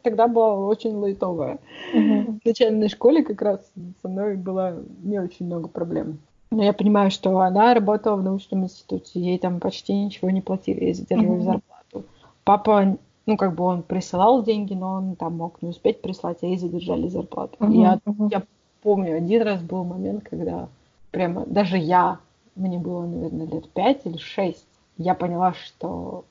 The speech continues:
Speaker 1: денег нет.
Speaker 2: Ты рассказывала, что тебе подарили на Новый год куклу, а Денису ничего не подарили,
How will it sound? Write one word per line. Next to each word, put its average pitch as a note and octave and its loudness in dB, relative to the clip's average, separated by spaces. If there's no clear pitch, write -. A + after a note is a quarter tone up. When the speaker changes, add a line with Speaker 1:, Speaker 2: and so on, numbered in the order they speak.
Speaker 1:
денег D#3+ -6
нет. E3 -8
Speaker 2:
Ты A#3+ 10
рассказывала, A#3+ 8
что A3 2
тебе A3 2
подарили G3 2
на G3 -2
Новый G3 0
год F#3 2
куклу, B3+ 4
а G3 6
Денису G3 -4
ничего F#3+ -4
не F#3 -6
подарили, G3 -2